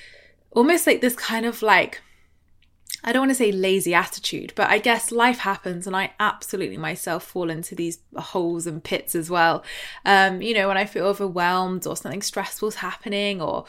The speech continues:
whatever. So nobody's exempt from these, or this kind of, like, slump that we find ourselves in when we don't be intentional with our desires and ourselves. So we always go through these cycles,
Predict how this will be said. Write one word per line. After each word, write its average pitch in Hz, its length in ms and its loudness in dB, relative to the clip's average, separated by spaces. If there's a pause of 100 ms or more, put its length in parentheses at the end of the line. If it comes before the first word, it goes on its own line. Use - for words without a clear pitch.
(360)
whatever. 226 440 6
So 214 260 2
nobody's 247 640 2
exempt 185 420 4
from 175 340 -2
these, 156 380 -6 (320)
or 190 240 4
this 185 200 2
kind 190 280 0
of, 185 160 0
like, 160 500 2
slump - 540 0
that - 140 -2
we 202 120 0
find 185 320 2
ourselves 160 560 -2
in 156 280 -4
when 175 340 -4
we 165 560 -4 (100)
don't 214 340 4
be - 120 -4
intentional 160 560 -8
with - 120 -8
our 170 160 -4
desires 175 480 -4
and 175 100 -8
ourselves. - 520 -6
So 180 200 0
we 214 140 2
always 233 360 6
go 185 240 2
through 196 220 -4
these 170 200 -6
cycles, 160 640 -6